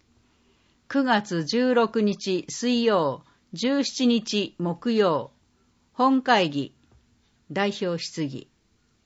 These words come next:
二面。九月十八日金曜、本会議、常任委員長報告、討論、採決。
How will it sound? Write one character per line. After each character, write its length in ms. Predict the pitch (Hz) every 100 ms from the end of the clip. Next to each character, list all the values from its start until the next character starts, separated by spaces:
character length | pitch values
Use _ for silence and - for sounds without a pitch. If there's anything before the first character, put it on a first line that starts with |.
| _ _ _ _ -
二 160 | 175
面。 360 | 202 185 165 143 _ _ _ _ _ _ _ _ _ _ _ _ _ _ -
九 120 | 285
月 360 | 277 233 220 170
十 260 | 147 233 226
八 300 | 220 214 208
日 500 | 196 - 185 170 _ _ -
金 280 | 247 247
曜、 400 | 240 208 151 107 - _ _ _ _ _ _ _ _
本 260 | 254 262 254
会 300 | 240 190 143
議、 240 | 143 - _ _ _ _ _ _ _ -
常 300 | 170 240 277
任 260 | 269 262 254
委 260 | 254 247
員 140 | 233 214
長 280 | 170 147
報 260 | 143 202 196
告、 440 | 190 175 170 160 _ _ _
討 260 | - 247 214
論、 300 | 160 131 123 _ -
採 360 | - 220 196 170
決。 360 | 135 - 147